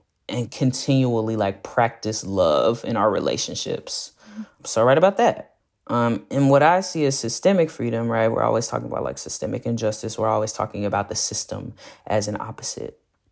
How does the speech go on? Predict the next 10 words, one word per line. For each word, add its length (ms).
But 120
I'm 140
like, 300
so 260
what 320
if 200
it 140
made 360
sense 500
for 600